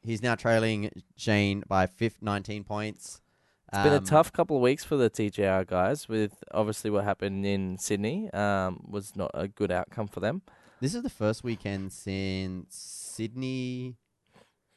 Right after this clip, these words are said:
Speaker 1: two thousand and sixteen? Like, not Sydney Motorsport Park, but Sydney five hundred, that
Speaker 2: Mm.
Speaker 1: D J R has not won,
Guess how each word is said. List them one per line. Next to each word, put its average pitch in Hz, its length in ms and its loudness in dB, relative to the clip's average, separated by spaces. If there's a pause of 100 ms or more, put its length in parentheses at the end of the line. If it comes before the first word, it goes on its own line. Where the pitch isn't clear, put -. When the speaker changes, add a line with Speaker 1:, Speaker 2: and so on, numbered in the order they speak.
(2000)
Speaker 1:
two 117 200 -6
thousand 123 440 -2
and 104 560 -4 (1900)
sixteen? 123 720 -10 (1400)
Like, 101 160 -4
not 113 300 -4
Sydney 113 180 -6
Motorsport 101 380 -6
Park, 87 200 -6
but 76 100 -14
Sydney 92 360 -8
five 87 240 -8
hundred, 87 440 -10 (720)
that 110 120 -4
Speaker 2:
Mm. 101 80 -4
Speaker 1:
D 107 120 2
J 98 220 0
R 90 160 2
has 87 240 -6
not 92 420 -4
won, 90 500 -8